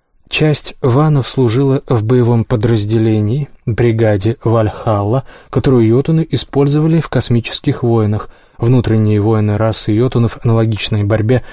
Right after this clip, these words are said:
повстанцев с имперцами в сериале Джорджа Лукаса «Звёздные войны». Когда исследовалась память очевидцев, то воспоминания представали достаточно похожими.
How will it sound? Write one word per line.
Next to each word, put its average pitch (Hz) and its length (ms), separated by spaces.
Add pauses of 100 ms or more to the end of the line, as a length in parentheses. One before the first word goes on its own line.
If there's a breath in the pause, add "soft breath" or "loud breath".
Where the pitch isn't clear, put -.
(140 loud breath)
повстанцев 123 640
с - 80
имперцами 131 480
в - 80
сериале 120 320
Джорджа 110 320
Лукаса 120 400
«Звёздные 107 400
войны». 104 340 (960)
Когда 135 340 (140)
исследовалась 127 800 (120)
память 113 540
очевидцев, 117 840 (580 loud breath)
то 123 120
воспоминания 143 760
представали 135 600
достаточно 139 600
похожими. 101 840